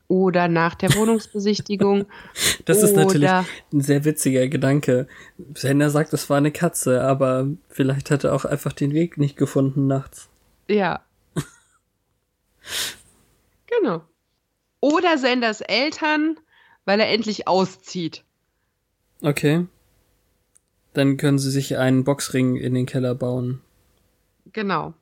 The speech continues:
Speaker 1: Oder
Speaker 2: Oder Schlimmeres.
Speaker 1: Daddy Harris muss dann im Keller schlafen.
Speaker 2: Uh,
Speaker 1: Fortan.
Speaker 2: ja, das ist natürlich auch gemein. Dann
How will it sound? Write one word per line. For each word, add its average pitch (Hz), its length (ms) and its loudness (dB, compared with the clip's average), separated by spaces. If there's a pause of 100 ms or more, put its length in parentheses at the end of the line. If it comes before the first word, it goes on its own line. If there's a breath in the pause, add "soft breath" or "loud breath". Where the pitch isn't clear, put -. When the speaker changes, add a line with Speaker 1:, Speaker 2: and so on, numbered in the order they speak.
(160)
Speaker 1:
Oder 180 220 -2
Speaker 2:
Oder 127 140 2
Schlimmeres. 123 360 -2
Speaker 1:
Daddy 185 400 0
Harris 185 360 0
muss 180 220 -4
dann 165 420 -2
im 160 160 -4
Keller 147 320 -4
schlafen. 147 580 -4 (560 loud breath)
Speaker 2:
Uh, 160 360 2
Speaker 1:
Fortan. 147 240 -4
Speaker 2:
ja, 127 220 2
das 151 100 0
ist 151 140 -6
natürlich 127 380 -2
auch - 180 -8
gemein. 117 540 -4 (920 loud breath)
Dann 131 340 2